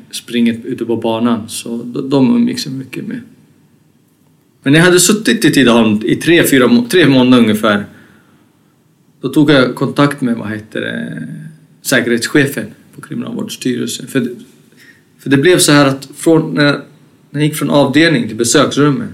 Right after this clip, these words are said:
då tog de mig också en speciell väg, så de inte tog mig bland andra fångar till besöksrummen för att de tänkte att hotbilden är så stor. Och det här var jävligt pinsamt, att gå en jävla <laughs> annan väg till besöksrummen och andra f-,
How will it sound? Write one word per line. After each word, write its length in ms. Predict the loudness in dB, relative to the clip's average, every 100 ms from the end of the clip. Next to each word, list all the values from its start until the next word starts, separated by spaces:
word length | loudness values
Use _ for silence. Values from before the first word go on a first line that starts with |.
| -12
då 120 | -6
tog 280 | 0 2 2
de 160 | 2 2
mig 140 | 2
också 240 | 0 -2
en 60 | -4
speciell 460 | -4 -2 0 2 2
väg, 240 | 2 2
så 80 | 2
de 140 | 2
inte 160 | 2 0
tog 280 | 2 2 4
mig 340 | 2 0 -4 -20 -20 -20 _ _
bland 180 | -2 0
andra 240 | 2 2 2
fångar 580 | 2 4 4 4 0 -6 -16
till 100 | -8
besöksrummen 800 | -4 -2 -2 -2 2 4 2 0 -8
för 80 | -12
att 80 | -12
de 120 | -12
tänkte 280 | -10 -10 -12
att 100 | -8
hotbilden 600 | -4 -2 0 0 0 -6 -14
är 60 | -14
så 100 | -12
stor. 340 | -6 -4 -4 -12 _ -20 -20 _ _ _
Och 80 | 0
det 40 |
här 80 | 4
var 60 | 4
jävligt 480 | 4 2 2 -2 -4
pinsamt, 560 | -6 -6 -10 -12 -16
att 80 | -8
gå 120 | -4
en 100 | -2
jävla 240 | -2 -4 -4
<laughs> 140 | 0
annan 200 | 0 0
väg 260 | 2 0 0
till 100 | -4
besöksrummen 720 | -2 0 0 -2 -2 -2 -4
och 160 | -6 -6
andra 180 | -4 -4
f-, 160 | -6